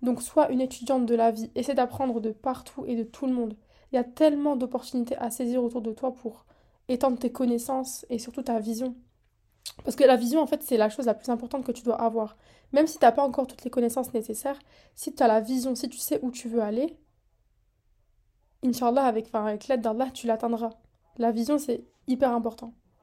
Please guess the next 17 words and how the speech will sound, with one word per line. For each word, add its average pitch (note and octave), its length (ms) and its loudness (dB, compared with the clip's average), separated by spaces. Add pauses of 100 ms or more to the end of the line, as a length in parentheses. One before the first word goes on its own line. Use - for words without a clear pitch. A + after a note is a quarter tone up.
(280)
Et C4 80 8
l'apprentissage, C4+ 540 8
c'est C#4+ 160 -2
le A3+ 100 2
meilleur B3+ 720 0
investissement A#3+ 480 -2
que C4+ 100 -8
tu - 100 -18
puisses A#3 200 -10
faire. C4 340 -2 (480)
Et B3 200 0
la A#3+ 160 8
répétition, B3+ 420 0
c'est B3+ 140 0
la G#3 120 0
clé. A#3 200 -12 (720)
Donc, B3+ 160 -4